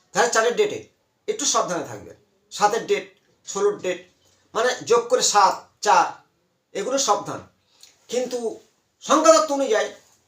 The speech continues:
যাদের এক, একের ডেটে জন্ম, রবির বছর অনেকটা ভালো যাবে। তিন,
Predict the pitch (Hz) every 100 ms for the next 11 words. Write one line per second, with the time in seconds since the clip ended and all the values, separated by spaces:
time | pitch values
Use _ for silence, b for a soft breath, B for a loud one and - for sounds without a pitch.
0 | _ 190 208 208 214 - _ _ _ _
1 | _ 196 254 247 220 202 160 120 92 -
2 | _ _ _ _ _ _ _ _ 175 208
3 | 262 254 262 285 - - 233 262 208 190
4 | 208 202 247 - _ _ _ _ _ 220